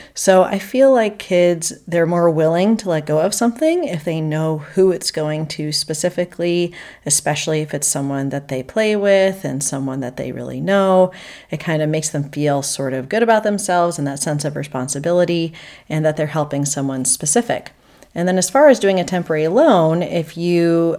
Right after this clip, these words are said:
have kiddos that have grown out of the baby stuff and you know a family friend that's having a baby, they could borrow the baby swing for maybe six months and then give it back to you.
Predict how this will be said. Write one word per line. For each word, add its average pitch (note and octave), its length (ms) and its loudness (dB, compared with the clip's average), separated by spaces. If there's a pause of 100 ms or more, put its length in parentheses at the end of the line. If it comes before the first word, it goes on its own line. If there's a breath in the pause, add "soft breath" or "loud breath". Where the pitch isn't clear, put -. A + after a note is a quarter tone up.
have D#3 340 -2
kiddos D#3+ 360 0
that D#3 100 0
have D3 100 -4
grown D#3 320 -2
out D#3+ 300 -2
of D3 260 -4
the C#3 80 -6
baby G#3 300 2
stuff D3 500 -2 (540 loud breath)
and D3 640 0
you D#3 120 -4
know D3 460 2
a D3 160 -4
family C#3+ 320 -4
friend C3+ 260 -4
that's C3 120 -6
having C#3+ 280 -8
a C#3+ 60 -8
baby, G#3 580 0 (280 loud breath)
they D#3+ 120 2
could D#3 160 -2
borrow D3 320 4
the C3+ 100 -2
baby D#3 360 0
swing D3 580 -2
for D3 240 -6
maybe C3+ 400 -2
six - 380 -4
months C#3+ 360 -4
and D3 200 -4
then C#3+ 160 -2
give C#3+ 140 -6
it C#3+ 100 -10
back E3+ 300 -2
to - 120 -8
you. D3+ 460 0